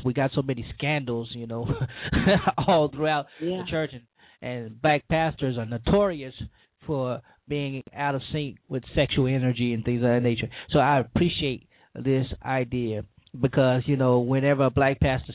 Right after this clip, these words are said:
Speaker 1: sins, it's always the woman's fault and never the man. So anyway,
Speaker 2: Mm-hmm.
Speaker 1: uh, so let us, uh, give the, give the, uh, give my audience your information, your, uh, your website, your information, and tell them about your next teleseminar,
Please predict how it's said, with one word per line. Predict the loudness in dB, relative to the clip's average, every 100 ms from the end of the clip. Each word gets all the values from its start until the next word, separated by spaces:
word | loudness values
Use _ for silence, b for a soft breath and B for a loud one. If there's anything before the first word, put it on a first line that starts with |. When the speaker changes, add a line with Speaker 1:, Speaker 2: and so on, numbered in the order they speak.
| -4
Speaker 1:
sins, | -2 -2 -2
it's | 0
always | 2 4 2 -2
the |
woman's | 0 2 2 -2
fault | -2 -4
and | -4
never | -8 -6
the | -4
man. | -2 -2 -6 -8
So | -10 B B B -16 -16 -18 -18 -4
anyway, | 2 4 4 2 -2 -18 b b b b -4
Speaker 2:
Mm-hmm. | 0
Speaker 1:
uh, | 2 0 0
so | 0 -2 b _
let | 0 2 0 -2
us, | 0 0 -4 -10 -12 -6
uh, | -4 -4
give | 0 2 2
the, | -2 -6 -8 -12 -6
give | -4 -2
the, | -4 -2
uh, | -2 -2 -4 -6
give | -6 0
my | 2
audience | 4 2 0 -6
your | -10
information, | -10 -10 -6 -4 -4 -8 -12 -16 b _
your, | -2 -2
uh, | -2 -4 -4 -8 _ _
your | -4 0
website, | 4 4 2 -2 -2 -2
your | -6 -8
information, | -6 -4 -4 -6 -8 -10 _ _ _ _ _ -8
and | -4 -4 -6 _ _ _ 2
tell | 2
them | 2 -2
about | 0 0 0
your | -4
next | -2 -2 -4 -4
teleseminar, | -2 -2 -6 -8 -8 -8 -8